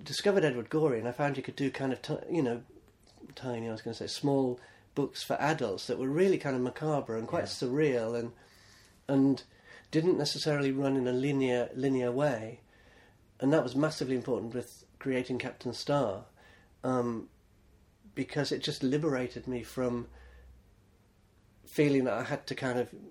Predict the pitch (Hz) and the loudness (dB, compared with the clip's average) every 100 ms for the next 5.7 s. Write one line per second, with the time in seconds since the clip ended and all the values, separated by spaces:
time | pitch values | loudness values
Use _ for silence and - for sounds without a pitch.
0 | - 123 131 127 131 120 - - 151 82 | -14 -6 -4 -2 -4 -6 -6 -4 -4 -4
1 | - 113 110 107 - - _ - 120 110 | -10 -8 -8 -8 -12 -18 _ -10 -6 -6
2 | 120 110 113 110 - 120 117 135 123 113 | -6 -6 -8 -10 -10 -12 -12 -12 -12 -10
3 | 110 123 - 151 135 117 113 123 110 113 | -10 -12 -10 -8 -6 -4 -2 -4 -4 -12
4 | - 123 101 95 98 104 104 107 104 107 | -8 -8 -8 -14 -14 -12 -12 -10 -10 -10
5 | 104 110 90 - 123 87 | -12 -12 -16 -8 -8 -8